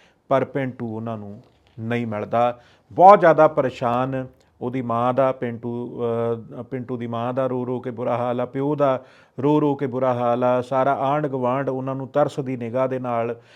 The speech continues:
ਦੇਖ ਰਿਹਾ, ਜਿਹਦਾ ਹੁਣ ਬੱਚਾ ਗੁੰਮ ਗਿਆ ਹੋਵੇ। ਤੁਸੀਂ ਸਮਝ ਸਕਦੇ ਹੋ ਉਹ ਮਾਂ ਬਾਪ ਦੇ ਦਿਲ ਦੇ ਉੱਤੇ ਕੀ ਗੁਜ਼ਰਦੀ ਹੋਊਗੀ।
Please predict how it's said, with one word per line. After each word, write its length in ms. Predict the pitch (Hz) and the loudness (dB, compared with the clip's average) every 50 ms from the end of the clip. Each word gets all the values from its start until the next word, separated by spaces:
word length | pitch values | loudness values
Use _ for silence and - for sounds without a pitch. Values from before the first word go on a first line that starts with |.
| - - _ _ 113 | -20 -20 _ _ 2
ਦੇਖ 260 | 131 147 175 165 175 | 4 6 6 6 4
ਰਿਹਾ, 280 | 156 147 143 135 123 117 120 - | 4 6 6 6 4 2 -2 -8
ਜਿਹਦਾ 480 | - 123 98 120 123 123 135 131 127 127 | -16 -12 -10 -6 -2 0 0 0 0 -2
ਹੁਣ 160 | 123 123 123 | -4 -6 -8
ਬੱਚਾ 400 | 113 101 131 127 127 - 175 170 | -4 -2 -2 -2 4 6 6 6
ਗੁੰਮ 260 | 165 156 147 139 127 | 6 6 2 0 -2
ਗਿਆ 180 | 120 120 120 120 | -4 -4 -2 -2
ਹੋਵੇ। 420 | 120 117 110 107 110 107 107 104 104 - _ _ | -2 -2 -4 -6 -8 -10 -12 -14 -18 -20 _ _
ਤੁਸੀਂ 220 | - 110 - 131 | -16 -12 -10 -10
ਸਮਝ 300 | 117 - 143 143 156 160 | -6 -4 -4 -2 -2 -4
ਸਕਦੇ 340 | 156 151 127 117 113 107 113 | -4 -4 -4 -4 -4 -6 -6
ਹੋ 180 | 110 110 107 107 _ _ _ - _ _ _ | -8 -8 -10 -14 _ _ _ -20 _ _ _
ਉਹ 300 | - 135 131 120 131 131 | -4 -2 -2 0 -2 -2
ਮਾਂ 280 | 127 131 120 123 127 131 | 0 0 0 2 2 0
ਬਾਪ 600 | 135 131 151 131 104 120 117 120 127 135 - 139 | -2 -4 -8 -4 0 2 6 6 6 6 4 0
ਦੇ 160 | 127 131 131 | -2 -2 -4
ਦਿਲ 260 | 123 107 113 110 110 | -2 -2 -4 -4 -4
ਦੇ 120 | 110 113 110 | -4 -6 -6
ਉੱਤੇ 420 | 107 104 - - 104 101 101 101 107 - _ | -8 -10 -12 -12 -12 -12 -12 -14 -18 -20 _
ਕੀ 160 | _ 123 127 123 | _ -6 -6 -4
ਗੁਜ਼ਰਦੀ 480 | 113 113 95 107 104 101 98 104 104 | -4 -6 -8 -10 -10 -10 -12 -12 -12
ਹੋਊਗੀ। 380 | 98 98 101 101 - - - | -12 -12 -14 -16 -18 -20 -20